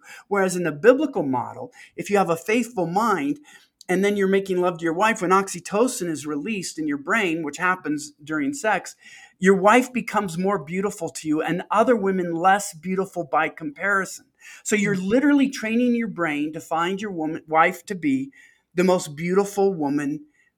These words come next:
Speaker 1: in the world. So God's model leads to satisfaction and increasing affection and increasing adoration and even celebration of your wife's beauty.
Speaker 2: Hmm.
Speaker 1: Porn's model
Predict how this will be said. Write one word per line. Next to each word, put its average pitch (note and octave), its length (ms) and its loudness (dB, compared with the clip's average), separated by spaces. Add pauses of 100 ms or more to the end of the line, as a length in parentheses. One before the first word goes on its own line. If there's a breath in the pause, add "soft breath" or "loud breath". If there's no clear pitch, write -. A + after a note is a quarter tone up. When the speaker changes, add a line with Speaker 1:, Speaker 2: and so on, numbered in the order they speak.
(120)
Speaker 1:
in D3+ 140 -2
the F3 80 0
world. G3+ 340 0
So G#3 140 0
God's A3 460 0
model G#3 440 0
leads F#3+ 420 -8
to F#3+ 120 -12
satisfaction E3+ 1080 -4 (220 loud breath)
and E3 140 -2
increasing G#3 680 -4
affection D3+ 720 -2 (200 loud breath)
and D3+ 120 -4
increasing G#3 580 -4
adoration E3 600 0
and E3 220 -4
even F3+ 280 -6
celebration D#3 1000 -2 (300 loud breath)
of D#3 180 -4
your D#3+ 160 -2
wife's D3 460 -2 (340 soft breath)
beauty. G3+ 460 0 (340 loud breath)
Speaker 2:
Hmm. F#3 100 -2
Speaker 1:
Porn's C#4 540 8
model D3 560 0